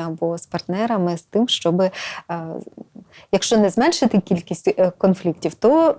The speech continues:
конструктивно їх вирішувати задля блага нашої родини.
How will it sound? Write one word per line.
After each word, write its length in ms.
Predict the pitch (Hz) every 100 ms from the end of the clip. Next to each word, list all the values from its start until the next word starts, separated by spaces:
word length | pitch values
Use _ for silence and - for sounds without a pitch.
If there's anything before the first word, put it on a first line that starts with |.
| - _ _ _
конструктивно 760 | 208 - - - - 180 170
їх 180 | 165 -
вирішувати 640 | 175 240 311 339 339 294 208
задля 320 | 196 175 170 -
блага 360 | 170 233 226
нашої 420 | 190 170 - 175
родини. 440 | 175 165 160 226